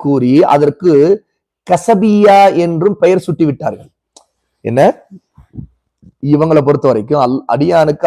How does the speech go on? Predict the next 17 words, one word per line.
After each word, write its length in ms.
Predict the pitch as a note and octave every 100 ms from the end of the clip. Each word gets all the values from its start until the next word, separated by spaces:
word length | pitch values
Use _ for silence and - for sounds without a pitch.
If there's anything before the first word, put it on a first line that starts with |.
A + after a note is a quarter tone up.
| C3
ஆற்றல் 260 | C3+ D3+ B2
உண்டு, 120 | C3 D#3+
ஆனா 160 | D3
அது 80 | D3+ C3
வெளிப்படாது 500 | C#3+ - A2 - F#2+ - _ -
அப்படிங்கிறாங்க. 560 | G#2+ B2 C3+ A2 - - B2 -
அது 120 | C#3 C#3 -
கசபியான்னு 600 | - D#3 D#3+ D#3 D3 D#3 -
பேர் 200 | E3 F3 B2
சொல்றாங்க. 360 | G#2 F#2+ F2 F#2+ A2+ A#2 - _ _ _ _ _ _ _ - A2+
அதாவது 360 | C3 F3+ F3 D3+ D#3+ -
செயல் 300 | D#3+ G3 B3 F#3
வெளிப்படும், 680 | G3 D#3+ E3 B2 A2 C3 E3+ F#3 - _ _ _ D3+
ஏனென்னா 240 | F3+ F3 G3+
அதற்கு 260 | D#3+ E3 - -
தாக்கம் 320 | F#3 G3 F3+ E3
இருக்காது 340 | D#3 C#3+